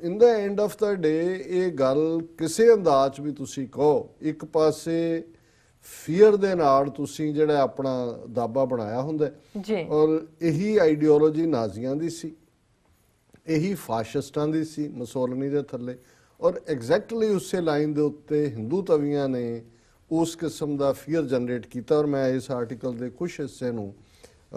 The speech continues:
Speaker 1: ਅ, ਜਿਹੜਾ ਮੈਂ ਉਹ ਜ਼ਰੂਰ ਸਾਂਝਾ ਕਰਨਾ ਚਾਹਾਂਗਾ। ਅ, what is the connect between the launch of ਆਈ ਐਸ ਆਰ ਓ satellites,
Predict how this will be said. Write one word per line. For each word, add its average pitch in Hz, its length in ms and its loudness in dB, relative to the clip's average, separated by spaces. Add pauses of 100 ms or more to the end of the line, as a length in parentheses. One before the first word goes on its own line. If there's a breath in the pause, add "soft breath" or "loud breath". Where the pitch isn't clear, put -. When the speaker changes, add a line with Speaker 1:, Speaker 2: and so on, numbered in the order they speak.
(100)
Speaker 1:
ਅ, 113 40 0
ਜਿਹੜਾ 123 280 2
ਮੈਂ 107 360 -4
ਉਹ 110 220 -12
ਜ਼ਰੂਰ 104 340 -8
ਸਾਂਝਾ 139 360 -4
ਕਰਨਾ 127 300 -8
ਚਾਹਾਂਗਾ। 151 400 -2
ਅ, - 1080 -4 (380)
what 160 140 4 (120)
is 220 100 -2 (160)
the 202 80 0
connect 170 640 -2
between 165 260 -4
the 160 200 4
launch 143 580 0
of 135 180 -12
ਆਈ 143 220 2
ਐਸ 160 200 2
ਆਰ 131 220 4
ਓ 139 120 2
satellites, 131 920 -2